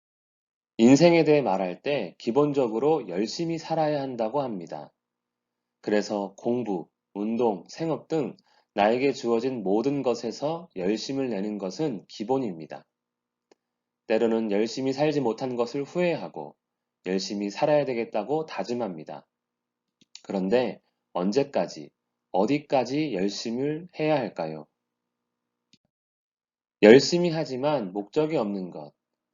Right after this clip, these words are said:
열심히 가지만 방향을 정하지 못한 것, 바로 방황입니다. 열심히 뛰는데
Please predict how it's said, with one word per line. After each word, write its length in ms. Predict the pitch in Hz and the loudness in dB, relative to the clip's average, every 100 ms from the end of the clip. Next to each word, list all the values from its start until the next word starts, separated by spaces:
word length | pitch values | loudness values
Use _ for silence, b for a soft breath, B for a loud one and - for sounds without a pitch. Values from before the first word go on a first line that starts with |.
| _ - | _ -6
열심히 440 | 95 104 98 104 104 | 0 0 -2 -6 -6
가지만 680 | - 110 127 127 156 165 - | -6 -6 -4 -2 -4 -6 -14
방향을 460 | - 107 123 147 | -8 -4 -2 -2
정하지 380 | 147 117 120 127 | -2 -2 -2 -2
못한 380 | 107 95 110 95 | -4 -6 -8 -8
것, 220 | 82 73 _ _ _ _ _ _ | -10 -14 _ _ _ _ _ _
바로 360 | - 95 131 - | -4 0 -2 -4
방황입니다. 880 | - 104 131 131 92 82 78 78 _ _ _ _ _ _ _ _ _ _ - | -6 -2 -2 -2 -6 -10 -14 -16 _ _ _ _ _ _ _ _ _ _ 0
열심히 480 | 117 131 165 160 160 | 0 0 -4 -4 -4
뛰는데 640 | 165 156 139 151 135 | -4 -4 -2 -2 -2